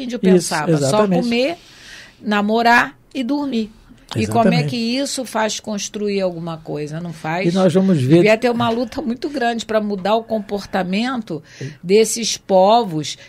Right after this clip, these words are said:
Speaker 1: que os portugueses encontraram aqui, dos índios. Eles não tinham, não é? O, o, o viver deles era esse: comer, dormir e namorar.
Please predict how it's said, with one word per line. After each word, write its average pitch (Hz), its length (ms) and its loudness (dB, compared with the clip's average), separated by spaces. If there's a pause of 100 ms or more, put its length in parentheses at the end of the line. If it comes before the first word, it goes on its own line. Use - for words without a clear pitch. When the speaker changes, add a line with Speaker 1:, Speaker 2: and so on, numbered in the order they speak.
(120)
Speaker 1:
que 220 80 -8
os 208 140 -4
portugueses 208 880 -4
encontraram 269 800 -2
aqui, 160 440 -6
dos 185 320 -8
índios. 247 420 -6
Eles 233 460 -4
não 226 180 -6
tinham, 240 640 -8 (360)
não 185 100 -4
é? 240 280 2
O, 202 40 0
o, 240 720 -4
o 233 40 -4
viver 226 480 0
deles 254 380 0
era 240 280 0
esse: 240 320 -2
comer, 233 420 0
dormir 254 420 -4
e 277 40 -6
namorar. 415 560 -2